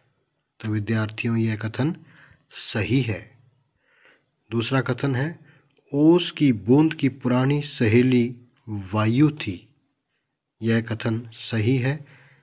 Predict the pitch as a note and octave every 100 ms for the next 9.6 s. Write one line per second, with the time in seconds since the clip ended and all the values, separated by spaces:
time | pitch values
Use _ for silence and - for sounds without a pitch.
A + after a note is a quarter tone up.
0 | _ - A2+ A2+ G#2+ - _ _ G#2+ F#2
1 | A2+ A2+ A2+ - _ _ _ _ _ A2+
2 | A2+ A2 G#2+ A#2 D3+ - _ _ - G#2
3 | F#2 A2+ C3+ C3 - F2 - _ _ _
4 | - A2 - A2+ G#2 G#2+ _ - B2 A#2+
5 | C3 C#3 - B2+ G#2 G#2+ G2+ A#2+ E3+ -
6 | _ _ _ _ _ - A#2+ A2+ A#2 D3
7 | D3 - F2+ - _ _ _ _ _ _
8 | _ _ _ _ _ _ _ _ _ _
9 | B2+ D#3 D#3 B2+ A#2+ A#2+